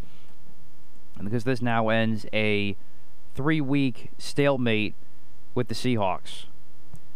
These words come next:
So I'll still be interested. Plus, he's had some injury concerns, so this is an interesting signing here for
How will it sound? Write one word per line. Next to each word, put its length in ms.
So 400
I'll 180
still 240
be 220
interested. 440
Plus, 220
he's 120
had 180
some 120
injury 320
concerns, 520
so 120
this 220
is 400
an 140
interesting 480
signing 400
here 200
for 460